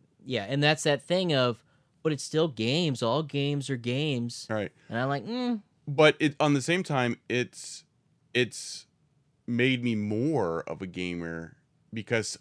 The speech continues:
Speaker 2: I'm, I'm constantly looking for the next game. What's next? What's, I can be, I can have a full suite of games
Speaker 1: Mm-hmm.
Speaker 2: that I'm, I've got, this is all the time I have in the day to play games. I'm full.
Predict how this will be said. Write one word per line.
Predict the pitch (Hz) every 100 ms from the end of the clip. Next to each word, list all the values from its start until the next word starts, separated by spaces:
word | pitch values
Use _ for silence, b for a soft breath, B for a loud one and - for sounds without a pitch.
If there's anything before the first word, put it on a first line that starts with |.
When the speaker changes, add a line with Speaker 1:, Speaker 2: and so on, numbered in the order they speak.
| -
Speaker 2:
I'm, | 110 120 120 - -
I'm | 104
constantly | - 117 110 - 110
looking | 101 101 92
for | 101
the |
next | 98 95 -
game. | 101 90 71 - _ 120
What's | 101 - 113
next? | 87 - -
What's, | 98 90 -
I | 127 156
can | 208
be, | 151 117 b b
I | 139
can | 147
have | 170 147
a | 120
full | 160 147
suite | - 175
of | 123
games | 98 82 95 101 -
Speaker 1:
Mm-hmm. | 113 98
Speaker 2:
that | 101
I'm, | 101 95
I've | 101 92
got, | 104 101 - _ _ _ _ 127
this | 131 -
is | 165 143 -
all | - 120 131
the |
time | 123 120
I | 110
have | 107 104
in |
the | 104
day | 98
to | 90
play | 92 87
games. | 82 76
I'm | 80
full. | 80 - 113 85